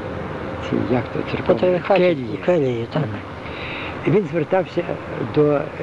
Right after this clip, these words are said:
Speaker 1: Льолі Світличної, каже: «Іван помер, там у вас є кімната, може б ви мені дали, е, заплату, щоб я трошки по-людськи пожив. Бо в мене, — каже, — прохідна келія». Ну,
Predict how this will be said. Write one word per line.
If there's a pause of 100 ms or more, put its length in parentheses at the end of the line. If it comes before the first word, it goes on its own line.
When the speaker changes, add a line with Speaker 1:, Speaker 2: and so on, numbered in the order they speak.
(120)
Speaker 1:
Льолі (100)
Світличної, (160)
каже: (720)
«Іван
помер, (560)
там
у
вас
є
кімната, (520)
може
б
ви
мені
дали,
е, (1600)
заплату, (640)
щоб
я (260)
трошки
по-людськи
пожив. (280)
Бо
в
мене, —
каже, —
прохідна
келія». (1500)
Ну,